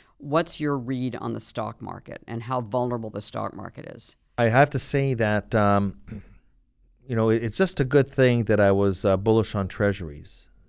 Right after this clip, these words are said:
Speaker 2: so that at least there was an asset class where I helped people make money.
Speaker 1: And they have done
Speaker 2: Uh,
Speaker 1: incredibly
Speaker 2: but,
Speaker 1: well.
Speaker 2: but that's no excuse for the fact that I, I've, I've missed the stock market rally. It's caught me by surprise.
Speaker 1: Mm-hmm. For, for years, you have been advising your clients to invest in the,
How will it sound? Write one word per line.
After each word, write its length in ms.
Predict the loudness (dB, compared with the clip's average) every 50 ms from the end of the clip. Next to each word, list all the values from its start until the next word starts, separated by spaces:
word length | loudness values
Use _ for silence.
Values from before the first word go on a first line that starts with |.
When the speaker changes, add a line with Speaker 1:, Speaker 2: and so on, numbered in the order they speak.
| _
Speaker 2:
so 300 | _ -16 -8 -4 -2 -2 0
that 240 | 2 2 2 2 0
at 80 | 0
least 240 | 0 0 -2 -2 -2
there 80 | -2 -2
was 120 | 0 0
an 80 | -2 -2
asset 360 | -2 -2 -4 -4 -4 -6 -6
class 400 | -6 -8 -6 -6 -6 -8 -8 -8
where 140 | -6 -6 -6
I 60 | -6
helped 240 | -6 -8 -12 -12 -10
people 260 | -10 -12 -10 -8 -10
make 240 | -10 -10 -12 -12 -12
money. 300 | -12 -12 -12 -12 -16 -18 -14 -6
Speaker 1:
And 140 | -2 -2 0
they 100 | 0 0
have 120 | -2 -2 -2
done 160 | -4 -4 -2
Speaker 2:
Uh, 40 | -2
Speaker 1:
incredibly 800 | -4 -6 -8 -10 -18 -18 -8 0 4 4 4 4 2 -2 -2 2
Speaker 2:
but, 180 | 4 4 4 4
Speaker 1:
well. 120 | 2 -2
Speaker 2:
but 220 | 2 2 2 4 6
that's 420 | 6 6 6 4 0 -12 -12 -8
no 200 | 0 2 4 4 4
excuse 380 | 0 -2 -4 -2 -2 -2 -2
for 160 | -6 -8 -4
the 80 | -4 -4
fact 340 | -2 -2 -2 -2 -2 -2 -2
that 140 | -2 -2 0
I, 340 | 0 0 0 -2 -2 -2
I've, 200 | -2 -4 -6 -6 -6
I've 200 | -4 -4 -4 -2
missed 360 | -2 -4 -4 -4 -6 -14 -12
the 80 | -12 -12
stock 320 | -8 -4 -2 -2 -2 -2
market 240 | -6 -8 -8 -8 -8
rally. 320 | -6 -6 -6 -6 -6 -8
It's 140 | -8 -10 -12
caught 260 | -14 -8 -6 -6 -4
me 120 | -4 -6 -6
by 200 | -6 -6 -8 -8
surprise. 600 | -10 -12 -18 -12 -8 -6 -6 -6 -6 -6 -8 -8
Speaker 1:
Mm-hmm. 80 | -6 -2
For, 220 | 0 2 0 0
for 140 | 0 -2 -2
years, 680 | -2 -2 -2 -2 -2 0 2 4 4 4 4 2 0 -2
you 180 | -2 0 0
have 160 | 0 -2 -2 -2
been 140 | -2 -2
advising 720 | -2 -4 -2 -2 0 0 2 0 0 -2 -4 -4 -4 -4 -4
your 180 | -4 -6 -8 -8
clients 580 | _ -8 -4 -4 -2 -2 -2 -4 -6 -10 -12
to 160 | -10 -10 -8 -8
invest 460 | -8 -10 -10 -8 -8 -8 -8 -8 -8
in 100 | -8 -8
the, 180 | -8 -8 -10